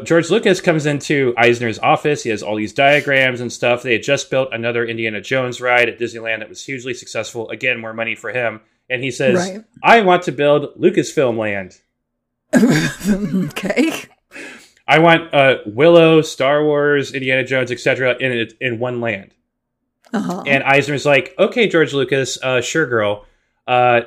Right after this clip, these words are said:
Speaker 1: how about you create some more detailed ideas and we'll
Speaker 2: Mm-hmm.
Speaker 1: talk about it?"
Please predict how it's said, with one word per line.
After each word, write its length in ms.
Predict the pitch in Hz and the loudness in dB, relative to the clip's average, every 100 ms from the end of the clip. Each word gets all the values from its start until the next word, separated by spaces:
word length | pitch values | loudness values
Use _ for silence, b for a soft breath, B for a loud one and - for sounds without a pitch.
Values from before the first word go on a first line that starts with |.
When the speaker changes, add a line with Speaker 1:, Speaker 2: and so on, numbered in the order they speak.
| - | 0
Speaker 1:
how 180 | 180 | 4
about 360 | 220 233 220 - | 6 6 4 2
you 440 | 160 156 151 147 147 | 0 2 0 -2 -6
create 280 | 156 147 139 | -2 -2 -2
some 500 | - 139 131 123 120 _ _ _ | -4 -4 -4 -8 -12 _ _ _
more 280 | 123 127 143 | -8 -4 -2
detailed 420 | 139 135 - 151 | -2 -2 -2 0
ideas 720 | 156 160 107 104 117 - - _ _ _ _ | 0 0 0 0 -4 -8 -16 _ _ _ _
and 360 | 120 123 120 - | 2 2 2 0
we'll 100 | 156 | 0
Speaker 2:
Mm-hmm. 60 | |
Speaker 1:
talk 180 | 185 202 | -2 -2
about 220 | 135 98 | -4 -4
it?" 180 | 90 - | -8 -14